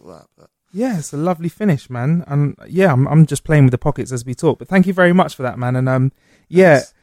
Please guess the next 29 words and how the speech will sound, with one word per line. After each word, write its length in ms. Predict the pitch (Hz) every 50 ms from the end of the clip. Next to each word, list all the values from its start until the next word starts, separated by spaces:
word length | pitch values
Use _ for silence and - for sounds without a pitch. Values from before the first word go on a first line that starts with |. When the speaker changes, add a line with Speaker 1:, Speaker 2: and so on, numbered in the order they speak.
| _ _ _ _ _ _ -
Speaker 2:
you 100 | 170 175
know, 140 | 170 160
this, 220 | 156 185 190 - -
we're 120 | 165 165
putting 240 | - - 202 147 165
this 160 | 165 151 -
out 160 | 160 143 127
literally 520 | 139 147 - - - 139 139 135 131 131 - _ _ _ _ _ _ -
A 160 | 156 160 156
S 140 | 139 - -
A 140 | 135 127
P, 280 | 127 - 147 139 127 117
so 120 | - - 127
you 100 | 127 123
probably 200 | - - 135 135
got 80 | 135
a 40 | 123
couple 240 | - - 147 - 139
of 40 | 127
days 220 | 135 131 127 120 120
on 40 |
the 60 | 117 110
Kickstarter 600 | - 156 - _ - - 131 123 120 - 113 120
as 320 | 120 _ _ _ _ -
soon 160 | - - 123 123
as 100 | 117 131
you 60 | 123
hear 180 | 113 147 147 135
this. 180 | 123 120 117